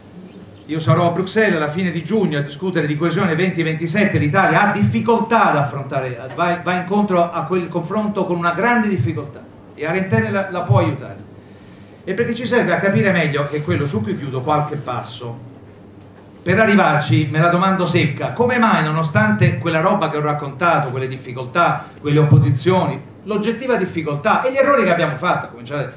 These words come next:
ovviamente dal sottoscritto fino a che ha avuto un ruolo, perché ave-, abbiamo, abbiamo retto,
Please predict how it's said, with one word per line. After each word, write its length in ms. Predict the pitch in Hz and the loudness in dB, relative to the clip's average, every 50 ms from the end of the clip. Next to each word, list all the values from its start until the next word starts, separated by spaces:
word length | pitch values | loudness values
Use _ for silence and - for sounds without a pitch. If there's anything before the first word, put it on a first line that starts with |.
| - - - - - | -16 -20 -20 -20 -18
ovviamente 400 | - 131 135 135 123 135 156 156 | -14 -12 -10 -8 -6 -4 -4 -4
dal 160 | 151 147 127 | -4 -4 -6
sottoscritto 480 | 123 143 147 143 143 - - 202 196 156 | -6 -6 -8 -8 -8 -8 -8 -8 -8 -6
fino 180 | 147 135 127 127 | -6 -6 -6 -6
a 40 | |
che 120 | 127 131 135 | -6 -6 -6
ha 40 | 131 | -6
avuto 200 | 131 131 123 127 | -6 -6 -6 -6
un 80 | 127 | -6
ruolo, 300 | 117 110 104 104 104 - - - - - - - - - - - - - - | -6 -8 -10 -12 -14 -16 -18 -20 -20 -20 -20 -20 -20 -20 -20 -20 -20 -20 -4
perché 300 | - 180 196 202 - - | 0 2 2 4 4 2
ave-, 280 | 254 - 208 202 190 185 | 2 4 4 4 4 4
abbiamo, 680 | - 175 165 160 170 190 185 180 175 175 170 - - - | 2 0 2 2 2 4 4 4 4 2 2 0 -4 -2
abbiamo 480 | 156 160 151 147 170 208 202 190 175 | -2 0 2 2 2 4 4 4 4
retto, 600 | 170 165 151 147 - - - 147 123 120 - - | 4 4 2 0 -2 -4 -4 -4 -2 -2 -4 -6